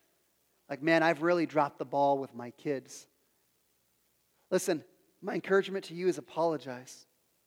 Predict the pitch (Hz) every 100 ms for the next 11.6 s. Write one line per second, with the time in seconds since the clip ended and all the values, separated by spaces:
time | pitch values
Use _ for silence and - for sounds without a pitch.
0 | _ _ _ - - - 202 180 185 170
1 | - 170 - 185 160 - - - - -
2 | 190 190 156 - 165 147 151 143 143 127
3 | - 135 - 135 127 127 - _ _ _
4 | _ _ _ _ _ _ _ _ _ _
5 | _ _ _ _ _ _ _ _ _ _
6 | _ _ _ _ _ _ _ _ _ _
7 | _ _ _ _ _ _ _ _ _ _
8 | _ - 165 190 214 202 170 202 196 -
9 | 202 - - 190 185 190 147 - - 208
10 | 202 165 - 175 160 160 151 - 185 175
11 | 165 143 160 - 151 165